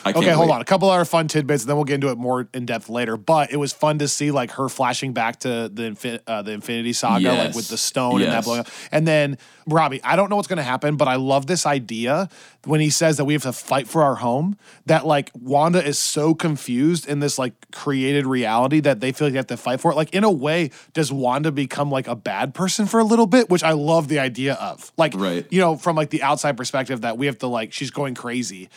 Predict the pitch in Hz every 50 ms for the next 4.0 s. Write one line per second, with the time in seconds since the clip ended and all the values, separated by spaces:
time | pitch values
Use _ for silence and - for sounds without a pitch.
0 | - - - - - 156 170 175 170 165 156 - 147 143 143 151 165 175 190 190
1 | 170 151 156 147 143 151 151 147 135 131 - _ _ - - - - 151 151 156
2 | 165 160 151 135 131 131 131 139 143 156 160 170 185 185 - 185 160 185 185 180
3 | - - 190 190 190 175 165 160 156 - 156 147 127 139 165 185 180 156 131 104